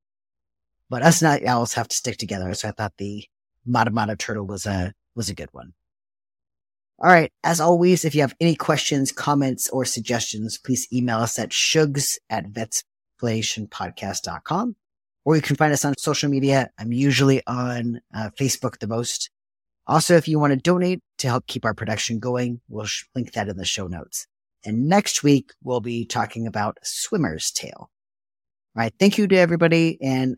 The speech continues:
please always make sure to keep your pets happy, healthy, and safe. Thanks.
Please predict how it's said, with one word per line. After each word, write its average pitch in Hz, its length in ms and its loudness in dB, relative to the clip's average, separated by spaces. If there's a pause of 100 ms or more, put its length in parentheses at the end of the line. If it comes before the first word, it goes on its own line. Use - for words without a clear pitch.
please 160 300 -4
always 143 460 0
make 131 140 -2
sure - 160 -2
to 120 80 -8
keep - 260 -6
your 110 100 -8
pets - 280 -8
happy, 170 460 -6 (100)
healthy, 131 480 -2
and 107 320 -4
safe. - 460 -12 (360)
Thanks. - 440 0